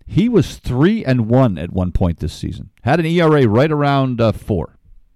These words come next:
In his last nine starts, he is oh and eight with an E R A of eleven point four nine. He has not completed five innings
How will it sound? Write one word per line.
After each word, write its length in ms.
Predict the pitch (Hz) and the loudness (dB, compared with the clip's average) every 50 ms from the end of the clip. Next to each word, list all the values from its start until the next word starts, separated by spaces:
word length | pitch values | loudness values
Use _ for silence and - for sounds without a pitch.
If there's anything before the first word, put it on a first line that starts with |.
| _ _ _ _ _ _ _ _ _ _ _ _ _ | _ _ _ _ _ _ _ _ _ _ _ _ _
In 140 | - 92 92 | -2 2 4
his 220 | 107 107 98 87 95 | 4 4 4 2 2
last 400 | 107 127 143 165 185 - - 147 | 2 2 2 2 0 -2 -2 -4
nine 260 | 147 143 151 160 147 | -2 -2 -2 -4 -4
starts, 380 | - - 147 123 110 98 - | -4 0 2 2 2 0 0
he 160 | - 120 113 104 | -2 -2 -2 -2
is 120 | 90 - - - | -4 -6 -6 -6
oh 180 | 110 127 151 | -4 -4 -4
and 80 | 160 131 | -4 -4
eight 260 | 101 110 113 113 _ _ _ _ _ _ _ _ _ _ _ _ _ _ _ _ _ _ _ - | -4 -6 -6 -6 _ _ _ _ _ _ _ _ _ _ _ _ _ _ _ _ _ _ _ -6
with 200 | - 110 110 98 | -2 0 2 2
an 100 | 95 98 - - | 0 0 -2 -2
E 140 | 120 131 143 | 0 0 2
R 260 | 139 135 127 110 110 | 2 0 0 0 0
A 220 | 110 110 110 110 - | 0 0 0 -2 -2
of 180 | - 98 82 90 | -4 -4 -4 -4
eleven 480 | 90 90 87 101 113 117 135 131 123 | -4 -4 -2 -2 -2 -2 -4 -6 -6
point 340 | 107 - - 113 113 - - | -6 -6 -6 -6 -6 -6 -10
four 260 | - - 107 107 104 | -10 -8 -4 -4 -2
nine. 300 | 98 95 90 90 87 87 | -2 -2 -2 -2 -4 -6
He 280 | - - - 170 202 180 | -6 -6 -4 -4 -2 0
has 280 | 131 147 139 123 113 | 0 0 0 0 0
not 380 | 110 110 120 127 135 143 - - - _ - | -2 -2 0 0 0 -2 -4 -8 -16 _ -6
completed 800 | - 156 147 - - - 131 131 127 120 113 117 110 - - - _ _ _ _ _ _ _ _ | -2 -2 -2 -2 -4 -6 -4 -4 -4 -2 -2 -4 -4 -6 -10 -16 _ _ _ _ _ _ _ _
five 500 | _ _ _ - 143 135 135 147 156 143 | _ _ _ 0 0 2 2 2 2 2
innings 480 | 143 131 107 85 78 76 - - - | 2 0 0 -2 -6 -8 -12 -18 -20